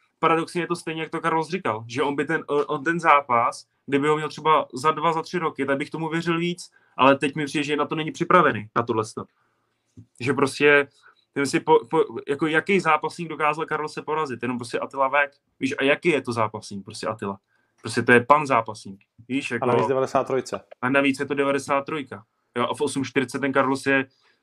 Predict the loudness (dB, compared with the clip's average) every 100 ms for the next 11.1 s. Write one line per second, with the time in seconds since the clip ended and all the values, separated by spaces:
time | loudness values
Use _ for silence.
0 | -18 0 4 4 2 -10 -10 -10 -8 -6
1 | -6 -6 -6 -6 -4 -4 -2 -2 -2 -4
2 | -4 -4 -10 _ _ _ -16 -8 -2 -2
3 | 0 0 2 0 0 -2 -4 -4 -6 -4
4 | -4 -4 -2 -2 -2 _ _ -10 -10 -4
5 | -2 -2 -6 -18 -18 -2 0 0 -4 -4
6 | -4 -10 _ _ _ 0 2 2 0 -2
7 | -8 _ _ -2 0 0 -6 -12 -12 -12
8 | -8 -6 -6 -8 -12 -10 -6 -4 -2 2
9 | 8 8 6 4 2 4 2 2 2 0
10 | 0 -2 -2 -2 2 4 6 4 2 0